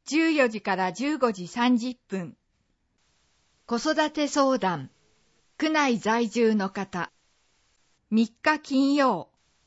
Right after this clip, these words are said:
十三時三十分から十六時三十分。高齢者精神保健相談。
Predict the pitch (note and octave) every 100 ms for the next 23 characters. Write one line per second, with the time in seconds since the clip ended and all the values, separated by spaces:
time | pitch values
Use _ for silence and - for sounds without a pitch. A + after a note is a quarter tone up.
0 | _ A#3+ D#4 D#4+ D#4+ D#4+ C4 G#3 F#3+ C#4
1 | C#4+ C4 D4 - G#3+ G3 F#3+ F#3 F3 G#3+
2 | C4 D4 D4+ D4+ F#3+ F#3 A#3 A#3+ A#3+ A#3+
3 | - - F3+ D3+ - _ _ _ _ _
4 | _ _ _ _ _ _ _ _ C#4+ D#4
5 | D4+ D4+ C#4+ G#3+ G3 - C#4 C#4+ B3+ B3
6 | A#3+ G#3+ - C#4 C4 C4+ B3+ A3 F3+ D#3+